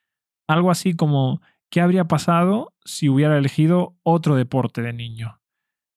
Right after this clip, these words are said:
¿Qué habría pasado si le hubiera dicho que estaba enamorado a la persona que me gustaba? Si hubiera estudiado desde que era pequeño, si hubiera asumido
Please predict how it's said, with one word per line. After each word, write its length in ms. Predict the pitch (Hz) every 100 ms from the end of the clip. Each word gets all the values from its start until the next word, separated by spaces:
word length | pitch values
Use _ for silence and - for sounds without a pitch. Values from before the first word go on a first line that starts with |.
| _ _ _ -
¿Qué 100 | 165
habría 220 | 175 175
pasado 480 | 170 - 180 202 208
si 400 | - - 151 139
le 160 | 135
hubiera 280 | 131 147 165
dicho 540 | 156 175 - 190 196 202
que 160 | - 127
estaba 320 | - 147 156
enamorado 760 | 147 139 131 151 170 185 180
a 140 | 151 131
la 140 | 127
persona 400 | - 120 147 147
que 100 | 151
me 120 | 127 117
gustaba? 600 | 113 - 131 110 131 - - - _ _ _
Si 200 | - 135
hubiera 500 | 143 160 180 190 -
estudiado 680 | 156 - 139 139 156 175
desde 260 | 190 131 127
que 100 | 143
era 180 | 143 139
pequeño, 580 | 127 135 131 117 104 _ _ _ _
si 200 | - -
hubiera 300 | 135 147 180
asumido 880 | 180 - 139 143 175 185 202 202